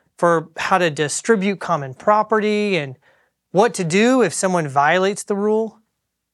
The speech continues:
But of all of the instructions it contains, one of the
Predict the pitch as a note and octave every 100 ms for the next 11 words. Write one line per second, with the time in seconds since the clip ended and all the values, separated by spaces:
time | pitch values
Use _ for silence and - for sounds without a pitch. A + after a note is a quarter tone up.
0 | _ _ _ _ _ _ - A3+ G#3 G#3+
1 | C4+ E4+ F4+ D#4 G#3+ G#3 G#3+ G#3+ F#3+ F3+
2 | - - A3 A3 - E3+ D#3 D#3 D#3 C#3
3 | E3 C#3 B2+ E3 B3 F4+ C4 A3+ E3+